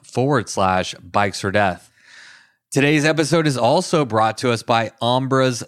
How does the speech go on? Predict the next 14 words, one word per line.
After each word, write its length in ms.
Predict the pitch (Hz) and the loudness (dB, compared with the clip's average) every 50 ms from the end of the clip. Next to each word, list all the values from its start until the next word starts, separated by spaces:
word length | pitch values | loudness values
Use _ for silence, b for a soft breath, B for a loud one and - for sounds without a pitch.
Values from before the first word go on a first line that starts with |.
| - | -10
Sunglasses, 1000 | - - 117 113 123 123 113 107 101 98 92 87 - - 104 92 87 85 80 82 - | -8 -4 -4 -2 -2 0 2 2 2 2 0 -4 -6 -6 -8 -8 -8 -8 -12 -14 -16
the 380 | - 98 95 110 110 113 113 85 | -12 -6 -2 0 0 0 0 -2
revolutionary 1040 | 80 107 98 104 113 131 131 143 139 131 135 135 123 - - 123 113 110 110 107 101 | -4 -4 -2 0 0 2 2 0 0 2 0 0 0 -2 -4 -2 0 0 0 0 0
sunglasses 800 | 95 - 120 110 110 104 104 104 101 101 - - 104 95 92 87 | -2 -2 -2 -2 0 0 0 2 2 0 -2 -4 -6 -6 -6 -6
that 240 | - 107 104 92 87 | -4 -4 -4 -2 0
don't 300 | - 117 123 135 123 120 | 0 2 2 0 -2 -2
have 340 | 110 120 117 113 110 104 - - | -2 -2 0 0 -2 -4 -4 -2
arms. 400 | 101 95 95 101 107 117 110 101 | 0 0 0 0 0 -2 -2 -4
They 120 | 110 107 | -2 -2
have 140 | 110 117 113 | 0 0 0
a 60 | 113 | 0
lanyard 880 | 107 101 104 107 107 110 117 120 117 113 95 87 87 87 90 95 104 B B B B B B B B - | -2 -2 -4 -4 -2 -2 -2 -2 -2 -2 -2 0 0 0 0 -2 -4 B B B B B B B B -2
that 420 | 98 104 104 104 101 104 - - _ | 0 2 2 2 2 0 -2 -8 _
is 380 | 110 110 107 104 104 101 98 | -4 -2 0 2 0 0 -2